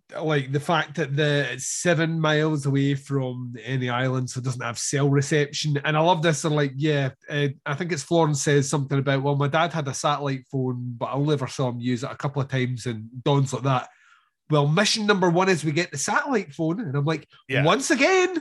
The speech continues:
Speaker 1: I'm like, "Yes."
Speaker 2: D-, Dawn has
Speaker 1: <laughs> Winner,
Speaker 2: a
Speaker 1: winner.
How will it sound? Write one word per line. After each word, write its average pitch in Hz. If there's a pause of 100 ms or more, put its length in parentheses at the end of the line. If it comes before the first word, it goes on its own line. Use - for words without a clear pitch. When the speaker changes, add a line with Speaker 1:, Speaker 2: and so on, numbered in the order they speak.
(120)
Speaker 1:
I'm 165
like, 196
"Yes." 320 (840)
Speaker 2:
D-, 156 (140)
Dawn 190
has 185
Speaker 1:
<laughs> -
Winner, -
Speaker 2:
a -
Speaker 1:
winner. 254